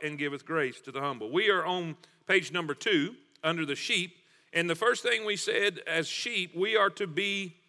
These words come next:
humble. Say that with me. We are to be humble. Humble. The task, number one. The task. If you're taking notes, uh, the task.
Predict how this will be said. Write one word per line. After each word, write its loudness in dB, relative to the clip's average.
humble. 0
Say 0
that 2
with 2
me. -8
We 2
are 4
to -2
be 2
humble. -20
Humble. 0
The 8
task, 4
number 2
one. 0
The 0
task. 2
If -4
you're -4
taking -2
notes, -2
uh, 6
the -4
task. 0